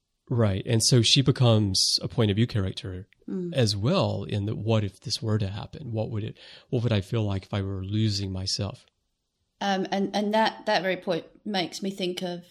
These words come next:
Speaker 2: um, something like Aliens Three, where Ripley's got the alien in her chest and she knows it's gonna burst through and it's gonna breed, you know, and, and it's inevitable this thing's gonna happen to her, and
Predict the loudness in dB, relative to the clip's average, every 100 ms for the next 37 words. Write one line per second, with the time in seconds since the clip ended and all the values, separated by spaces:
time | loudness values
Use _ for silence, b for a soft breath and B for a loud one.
0 | -12 -10 -8 -8 -8 -8 -6 -6 -8 -12
1 | -12 -8 -4 -4 -4 -8 -8 -4 -2 -4
2 | -8 _ _ _ -4 -2 -2 -2 -2 -2
3 | -2 -4 -4 -2 0 0 0 -2 -2 -4
4 | -4 -4 -2 -2 -2 -2 0 -2 -4 -4
5 | -2 0 0 -2 -4 -4 -2 0 -2 -6
6 | B B -2 -2 -2 -4 -4 -4 -2 0
7 | 2 0 -2 -6 -10 B B B -6 -4
8 | -4 -4 -4 -2 -2 -2 -2 0 0 0
9 | -2 -2 -4 -2 -2 -2 -4 -4 -2 -4
10 | -2 -2 -2 -4 -4 -4 -4 -4 -6 -6
11 | -6 -6